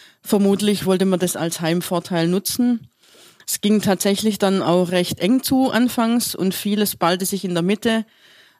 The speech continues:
Nach einer knappen Viertelstunde gelang es den V-F-B-Frauen aber dann mehr und mehr, das Spiel in die Breite zu ziehen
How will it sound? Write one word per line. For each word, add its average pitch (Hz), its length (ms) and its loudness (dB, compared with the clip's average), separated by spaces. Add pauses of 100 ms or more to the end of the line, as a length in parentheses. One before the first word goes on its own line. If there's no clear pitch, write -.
Nach 185 160 2
einer 185 140 2
knappen 196 320 0
Viertelstunde 196 720 0
gelang 175 300 2
es 180 120 0
den 180 120 -2
V-F-B-Frauen 170 840 -2
aber 165 220 0
dann 165 240 0
mehr 175 180 2
und 175 160 2
mehr, 160 240 2
das 170 160 0
Spiel 180 260 -4
in 175 80 0
die 165 60 -4
Breite 175 340 0
zu 202 120 -2
ziehen 190 400 -2